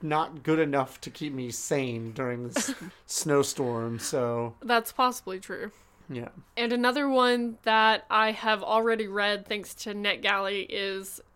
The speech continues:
Speaker 2: You Have a Match by Emma Lord. It will come out at end of the month on March thirtieth.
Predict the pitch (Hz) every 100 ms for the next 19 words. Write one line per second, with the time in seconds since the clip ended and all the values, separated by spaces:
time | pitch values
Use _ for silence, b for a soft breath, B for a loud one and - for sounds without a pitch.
0 | _ 226 254 - 247 226 202 208 311 285
1 | - 220 - 214 233 226 196 190 208 330
2 | - b b 247 262 285 262 277 262 240
3 | 214 - - 254 320 330 233 220 196 175
4 | - - 320 214 202 196 - - - 277
5 | 311 190 190 226